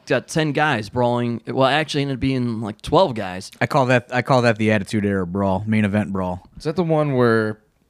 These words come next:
Speaker 3: Professor Payne gives Cheech the largest pop-up cutter I've ever seen in my life.
Speaker 2: Yes,
Speaker 1: Yes,
Speaker 2: sir.
Speaker 1: yes,
Speaker 3: Okay,
Speaker 1: sir.
Speaker 3: that's the
Speaker 1: That
Speaker 3: one.
Speaker 1: was then.
Speaker 3: And you
Speaker 2: And
Speaker 3: should
Speaker 2: Jeanette
Speaker 3: pick that up on smartmarkvideo dot com.
Speaker 2: Dude, they, like, Cheech almost hit the roof of Mount Carmel.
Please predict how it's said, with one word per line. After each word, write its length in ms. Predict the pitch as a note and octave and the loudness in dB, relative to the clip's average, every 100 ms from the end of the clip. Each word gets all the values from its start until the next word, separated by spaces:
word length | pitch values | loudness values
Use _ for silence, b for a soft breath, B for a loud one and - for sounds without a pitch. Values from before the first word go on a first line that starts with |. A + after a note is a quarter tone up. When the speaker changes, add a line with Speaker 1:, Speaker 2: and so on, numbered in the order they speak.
| - | -4
Speaker 3:
Professor 420 | G#2 A2+ A2 A#2 | -2 -2 -2 -2
Payne 340 | - G#2 G#2+ | -2 -2 0
gives 200 | A2 G2+ | -2 -4
Cheech 320 | - A2+ A2 - | -2 -2 -2 0
the 80 | |
largest 380 | G2 G2 G2+ - | 0 0 0 -2
pop-up 380 | - F#2+ G2 F2+ | -2 -2 0 -2
cutter 200 | A2+ G#2 | 2 2
I've 120 | G2+ | 4
ever 140 | G2+ G2+ | 2 2
seen 160 | G#2+ | -2
in 40 | G#2 | 0
my 80 | G2 | 0
life. 240 | A2 G#2+ | 0 0
Speaker 2:
Yes, 140 | G#2+ | 4
Speaker 1:
Yes, 100 | D3 C#3+ | 6 6
Speaker 2:
sir. 140 | C3 | 6
Speaker 1:
yes, 240 | A2 - | 4 0
Speaker 3:
Okay, 80 | B2 | -4
Speaker 1:
sir. 280 | A2 D3 C#3+ | -2 4 4
Speaker 3:
that's 120 | G#2 G#2 | 2 -4
the 60 | |
Speaker 1:
That 80 | B2 | -4
Speaker 3:
one. 60 | C3 | -4
Speaker 1:
was 120 | A2+ | -2
then. 280 | C3+ B2+ G2 - _ _ _ _ | 0 0 -4 -12 _ _ _ _
Speaker 3:
And 0 | |
you 60 | - | -4
Speaker 2:
And 80 | A#2+ | -2
Speaker 3:
should 80 | A2 | 4
Speaker 2:
Jeanette 120 | A#2+ A#2+ | 4 4
Speaker 3:
pick 60 | |
that 120 | A#2+ A2+ | 4 2
up 100 | G#2+ | 0
on 100 | G2+ | -4
smartmarkvideo 680 | - A2 G2+ G#2 G#2 G#2 | -4 -2 -2 -4 -4 -4
dot 200 | G#2 G2+ | -4 -6
com. 180 | G#2+ G#2+ | -2 2
Speaker 2:
Dude, 100 | B2 | 2
they, 220 | A#2 B2 | 2 -2
like, 320 | C#3 C3 A#2+ - | 0 2 2 0
Cheech 340 | - F#3+ - | 0 0 2
almost 220 | D3 C3 | 0 0
hit 120 | C#3+ | 0
the 100 | A#2 | 0
roof 280 | G#2 A#2+ B2+ | 2 2 2
of 80 | G#2+ | 2
Mount 220 | G2+ F#2 | 2 0
Carmel. 380 | G2 G2+ F2 D#2+ | -2 -2 -2 -6